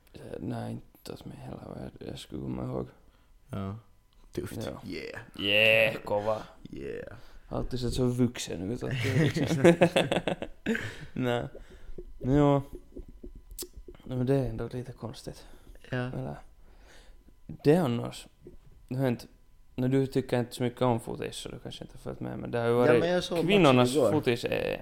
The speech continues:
Speaker 2: Jag såg den
Speaker 1: E M.
Speaker 2: faktiskt igår.
Speaker 1: Ja. England vann, grattis,
Speaker 2: Mm.
Speaker 1: grattis.
Speaker 2: Grattis,
Speaker 1: It's
Speaker 2: ja.
Speaker 1: coming home.
Speaker 2: Faktiskt.
Speaker 1: Mm. De,
Speaker 2: Det
Speaker 1: vet
Speaker 2: var,
Speaker 1: du
Speaker 2: det var mest tittare någonsin.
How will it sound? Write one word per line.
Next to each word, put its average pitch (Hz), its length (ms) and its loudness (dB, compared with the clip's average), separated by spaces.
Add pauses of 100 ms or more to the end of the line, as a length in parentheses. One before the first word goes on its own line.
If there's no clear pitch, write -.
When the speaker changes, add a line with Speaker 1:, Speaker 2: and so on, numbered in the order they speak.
Speaker 2:
Jag 135 140 2
såg 120 80 6
den 117 60 4
Speaker 1:
E 117 80 2
M. - 60 0
Speaker 2:
faktiskt 98 280 -4
igår. 98 280 -2
Speaker 1:
Ja. 143 260 4 (760)
England 127 440 4
vann, 147 320 4 (100)
grattis, 120 340 -4
Speaker 2:
Mm. 117 120 -2
Speaker 1:
grattis. 127 280 -8
Speaker 2:
Grattis, 117 400 -4
Speaker 1:
It's - 40 -12
Speaker 2:
ja. - 40 0
Speaker 1:
coming 123 260 2
home. 147 280 -4 (380)
Speaker 2:
Faktiskt. - 500 -6
Speaker 1:
Mm. 139 200 -2 (120)
De, 135 180 8
Speaker 2:
Det 123 60 4
Speaker 1:
vet 139 100 8
Speaker 2:
var, 107 60 6
Speaker 1:
du - 420 2
Speaker 2:
det 98 60 -8
var 120 260 2 (200)
mest 123 500 -4
tittare 98 600 -4
någonsin. 95 500 -6